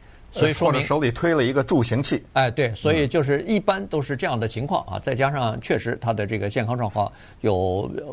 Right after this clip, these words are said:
Speaker 1: 恶化的迹象，再加上他今年七十岁了以后呢，在纽约州第一个这个审理的时候呢，他已经被判了二十几年徒刑了，现在还有二十一年的徒刑要服啊，要坐牢。所以二十一年徒刑下来的话，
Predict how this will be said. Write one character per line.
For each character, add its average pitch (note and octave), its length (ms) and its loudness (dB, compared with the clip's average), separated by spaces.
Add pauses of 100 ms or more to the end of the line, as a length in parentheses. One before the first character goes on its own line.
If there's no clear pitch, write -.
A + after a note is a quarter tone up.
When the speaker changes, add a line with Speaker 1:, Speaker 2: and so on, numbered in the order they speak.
Speaker 1:
恶 C3+ 120 2
化 A#2+ 180 2
的 - 220 -8
迹 D3+ 140 -2
象， B2+ 220 -2 (540)
再 F3+ 160 4
加 E3 140 2
上 E3 140 0
他 D3 120 -2
今 F#3 120 -4
年 D#3+ 160 0
七 G#3 260 2
十 F3 120 -2
岁 E3 200 4
了 A#2 100 2
以 G2 140 -2
后 G3+ 200 2
呢， A2 260 0 (360)
在 F#3 320 4
纽 C3 280 0
约 F3+ 200 0
州 G#3 280 0 (300)
第 G#3+ 220 4
一 B3 100 4
个 D#3+ 280 2
这 B2 220 0
个 G#2+ 300 0
审 C3+ 240 0
理 C3 100 2
的 G#2+ 100 -2
时 B2 120 -4
候 A2+ 140 0
呢， G2 180 0
他 - 180 0
已 C#3+ 40 0
经 C3 180 -2
被 C#3 140 0
判 C3 240 0
了 G#2 100 2
二 C#3+ 180 2
十 A2+ 160 -4
几 F#2 80 -8
年 F#2 100 -4
徒 A#2+ 140 -4
刑 D#2 160 -6
了， F#2+ 160 -2
现 G#3 200 0
在 D#3 120 4
还 C#3+ 160 0
有 C3 120 -2
二 - 160 0
十 E3+ 160 -4
一 E3+ 40 -2
年 A#2+ 180 0
的 A#2+ 80 -6
徒 C#3 140 -6
刑 A2+ 260 -4 (280)
要 A2 180 4
服 - 340 -6
啊， - 120 -4
要 A#2 140 -2
坐 A2 180 0
牢。 F2+ 260 2 (380)
所 D3+ 280 -2
以 D3 260 2
二 G3+ 160 4
十 G3 160 -2
一 G#3 60 -2
年 D#3 240 2
徒 D3+ 180 -2
刑 C3 260 -2
下 D3+ 220 0
来 A2 140 2
的 B2 100 -2
话， A2+ 240 0